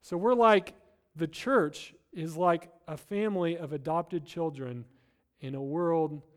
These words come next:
full of, of kids without a dad. And we,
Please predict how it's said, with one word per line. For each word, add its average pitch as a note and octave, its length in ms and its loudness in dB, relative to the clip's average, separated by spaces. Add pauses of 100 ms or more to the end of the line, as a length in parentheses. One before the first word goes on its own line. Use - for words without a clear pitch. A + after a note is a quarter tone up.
(380)
full D#3 520 -2
of, B2+ 360 -10 (200)
of B2+ 160 -16
kids C3+ 300 -10
without C#3 400 -14
a C3+ 80 -14
dad. A2+ 360 -16 (2250)
And D3 160 -10
we, G3+ 320 -4